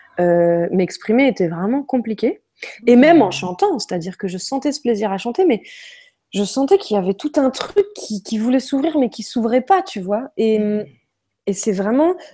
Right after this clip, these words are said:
Speaker 1: la, la, pour moi, la scène et le chant qui, qui m'a permis de me connaître et de me révéler et de, aujourd'hui, être plus à l'aise et aller comme ça vers les gens et tout ça et m'ex-, et m'exprimer, tout simplement.
Speaker 2: Mhm.
Speaker 1: Et donc, euh, non, non, pour ça, c'est vraiment
Speaker 2: Donc, tu
Speaker 1: révélateur.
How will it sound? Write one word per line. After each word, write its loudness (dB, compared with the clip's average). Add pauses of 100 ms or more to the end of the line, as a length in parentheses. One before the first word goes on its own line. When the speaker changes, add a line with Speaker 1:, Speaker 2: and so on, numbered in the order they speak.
(120)
Speaker 1:
la, 2
la, 4 (300)
pour -4
moi, 2
la 4
scène -2
et 0
le -2
chant -4
qui, -12
qui -10
m'a -4
permis -2
de -4
me -2
connaître -4
et -2
de -2
me -4
révéler -4
et 0
de, -8 (320)
aujourd'hui, 4
être 0
plus -6
à -2
l'aise 2
et -2
aller -4
comme -6
ça -8
vers -12
les -10
gens -8
et -8
tout -20
ça -10
et -4
m'ex-, -8
et 0
m'exprimer, -2
tout -20
simplement. -4 (220)
Speaker 2:
Mhm. -10 (840)
Speaker 1:
Et 6
donc, 2
euh, 6
non, 0
non, 2
pour -10
ça, -4
c'est -6
vraiment -4
Speaker 2:
Donc, -8
tu -6
Speaker 1:
révélateur. -4